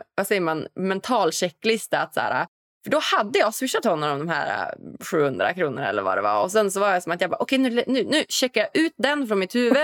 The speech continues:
Jag måste ha den här, min hjärnkapacitet till någonting annat."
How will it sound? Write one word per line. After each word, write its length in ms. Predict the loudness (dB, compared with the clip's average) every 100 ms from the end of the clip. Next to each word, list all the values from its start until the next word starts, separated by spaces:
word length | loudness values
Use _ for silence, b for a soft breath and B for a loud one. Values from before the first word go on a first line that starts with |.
| 2
Jag 80 | 0
måste 220 | 0 2
ha 60 | 2
den 120 | 4
här, 220 | 2 0
min 300 | -2 -4 0
hjärnkapacitet 680 | 0 0 0 -4 -2 0 0
till 80 | 0
någonting 240 | 0 -2
annat." 400 | 0 0 2 0